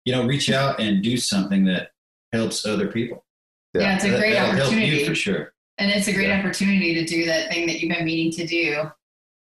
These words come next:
Speaker 2: you know,
Speaker 3: Yeah.
Speaker 2: that you haven't done. And
Speaker 3: Yeah.
Speaker 2: I've seen a lot of people like, Oh, I'm writing poetry. I wrote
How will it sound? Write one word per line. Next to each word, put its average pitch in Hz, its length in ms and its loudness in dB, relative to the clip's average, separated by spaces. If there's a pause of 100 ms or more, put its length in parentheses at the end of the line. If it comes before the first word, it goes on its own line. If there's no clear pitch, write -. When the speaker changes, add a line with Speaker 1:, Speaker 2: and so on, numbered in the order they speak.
(100)
Speaker 2:
you 180 140 -2
know, 165 80 0
Speaker 3:
Yeah. 208 100 2
Speaker 2:
that 165 160 0
you 165 120 0
haven't 180 300 0
done. 160 380 0
And 143 240 -6 (160)
Speaker 3:
Yeah. - 180 0
Speaker 2:
I've 180 140 -4
seen 226 200 -2
a 202 60 2
lot 180 180 2
of 247 120 -4
people 190 400 0
like, 156 240 -2
Oh, 240 120 0
I'm 180 220 0
writing 190 420 2
poetry. 160 560 -2
I 131 100 -4
wrote 175 260 -4